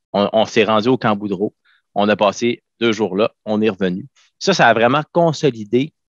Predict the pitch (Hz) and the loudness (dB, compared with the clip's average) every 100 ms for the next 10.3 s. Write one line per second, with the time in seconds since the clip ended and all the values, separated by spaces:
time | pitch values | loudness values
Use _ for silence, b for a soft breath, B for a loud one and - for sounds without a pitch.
0 | _ - 104 113 127 110 104 98 123 - | _ -4 -2 -2 -2 2 2 0 -4 -6
1 | 104 95 - - 113 120 143 151 175 170 | -10 -6 -8 0 2 4 2 0 0 0
2 | 139 139 117 110 139 110 - 104 95 113 | 0 -4 -4 -2 0 -2 -2 -6 -6 -8
3 | - 120 107 127 123 107 98 - 131 - | -4 -2 -2 -2 -2 -2 -2 -4 -10 -6
4 | 104 101 _ 90 95 - b b - 113 | -2 -2 _ -8 -8 -14 b b -8 -4
5 | 135 123 127 110 110 131 156 139 113 107 | -2 2 0 2 0 2 2 2 0 0
6 | 104 110 135 135 107 101 _ _ 104 104 | 0 -2 -2 -4 -8 -18 _ _ -4 0
7 | 107 123 - 107 90 - - 101 117 117 | 0 0 0 -2 -2 -10 -10 -10 -6 -2
8 | 120 117 - - 117 92 117 117 113 117 | 0 0 -2 0 0 2 0 2 0 2
9 | 123 170 135 110 135 135 107 _ 135 143 | 2 2 2 0 -2 -2 -4 _ -8 -8
10 | - - 120 | -10 0 0